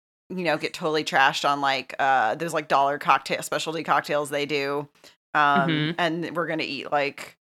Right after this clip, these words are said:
Speaker 1: Southwest spring rolls or whatever, and then, like, go back to someone's shitty apartment and, and fuck, <laughs> like, you know, probably, like, on a mattress. I don't know. <laughs> Like, a mattress
Speaker 2: Yep.
Speaker 1: on the floor.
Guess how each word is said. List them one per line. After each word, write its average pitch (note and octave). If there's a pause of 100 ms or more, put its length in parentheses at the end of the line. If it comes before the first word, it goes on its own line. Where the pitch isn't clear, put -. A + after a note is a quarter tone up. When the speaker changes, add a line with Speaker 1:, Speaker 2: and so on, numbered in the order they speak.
(240)
Speaker 1:
Southwest C#3+
spring D3
rolls D3
or E3+
whatever, D3
and D#3
then, C#3+
like, C#3 (720)
go E3
back C#3+
to -
someone's D3+
shitty D3
apartment C3+
and, C#3+ (380)
and E3
fuck, -
<laughs> -
like, - (640)
you G#3+
know, D#3+
probably, F3
like, E3+
on D#3
a D3
mattress. C3+
I E3+
don't D3
know. D3 (120)
<laughs> - (300)
Like, G3+
a G3+
mattress D#3
Speaker 2:
Yep. E3
Speaker 1:
on C#3
the D3
floor. C#3